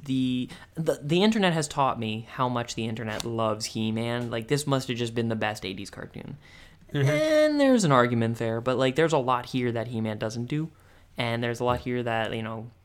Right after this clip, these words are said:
Speaker 1: King Arthur and the Knights of Justice or a couple other eighties cartoons doesn't do. Like, it is, like, an important gradation on that whole limited animation on the way to actual really good cartoons once the, once the nineties hit.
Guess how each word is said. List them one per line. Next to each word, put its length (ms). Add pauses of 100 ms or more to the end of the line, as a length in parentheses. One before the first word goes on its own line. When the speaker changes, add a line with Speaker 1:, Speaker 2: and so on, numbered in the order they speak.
Speaker 1:
King 160
Arthur 200
and 80
the 40
Knights 180
of 60
Justice 560
or 100
a 40
couple 240
other 180
eighties 240
cartoons 400
doesn't 260
do. 240
Like, 320 (1000)
it 260
is, 360
like, 140
an 80
important 400
gradation 640
on 220
that 140
whole 360
limited 300
animation 580
on 180
the 100
way 420
to 340
actual 580
really 220
good 260
cartoons 840 (120)
once 320
the, 340
once 240
the 60
nineties 380
hit. 320